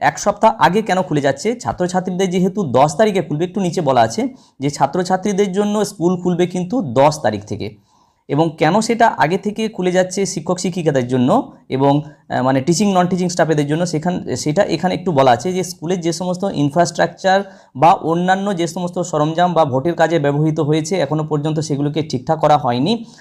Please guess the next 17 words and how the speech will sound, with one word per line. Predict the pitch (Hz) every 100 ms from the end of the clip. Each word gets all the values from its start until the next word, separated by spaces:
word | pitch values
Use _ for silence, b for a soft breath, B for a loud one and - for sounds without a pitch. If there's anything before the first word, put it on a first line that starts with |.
| B B B -
সেইগুলোকে | - 160 165 185 220 226
ঠিকঠাক | 254 202 190 202
করে, | 202 208 240
আহ, | 294 - _ - 139
যাতে | 151 156
করে | 202 220
স্কুলটা | 220 - 180 185 202
ছাত্রছাত্রীদের | 151 156 170 170 175 175 175
জন্য | 185 185
পঠন | 143 120 160
পাঠনের | 156 151 170 147
যোগ্য | 123 127 165
করে | 156 135 143
তোলা | 143 156 156
যায় | 117 123 226
সেই | 233 170
জন্য | 160 170